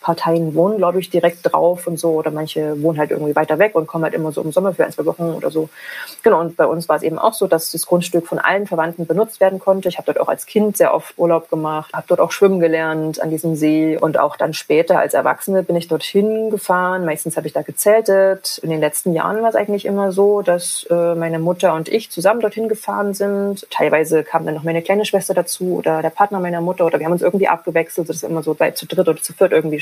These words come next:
schön zusammen Urlaub gemacht haben. Also ganz klein und idyllisch, aber ohne meine Oma, also halt wirklich nur wir.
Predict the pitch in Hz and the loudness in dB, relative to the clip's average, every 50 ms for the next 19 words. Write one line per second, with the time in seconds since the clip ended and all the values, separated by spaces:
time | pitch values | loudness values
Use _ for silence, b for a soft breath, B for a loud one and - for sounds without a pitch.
0 | - - 165 165 - - - - 220 240 226 - - 180 170 175 - - 180 175 | -4 -6 -6 -6 -6 -4 0 2 4 4 2 0 -2 -4 -4 -4 -6 -6 -6 -4
1 | 175 175 B B B B B - 170 165 - - - 160 160 156 - - - - | -4 -6 B B B B B -2 0 0 0 0 -2 -4 -4 -4 -6 -8 -10 -8
2 | - - 196 185 156 143 151 151 208 220 202 180 156 160 - - 214 226 233 220 | -6 -2 -2 0 0 0 2 4 4 4 4 2 0 -2 2 4 4 4 4 2
3 | 202 180 175 165 - 214 233 240 220 - 170 180 170 170 160 175 185 180 190 180 | 0 -2 -2 -2 -2 -2 -2 -2 -2 0 0 0 0 0 0 2 0 0 0 -2
4 | - 180 175 175 151 156 165 220 285 | -2 0 0 0 0 -2 -2 -2 -4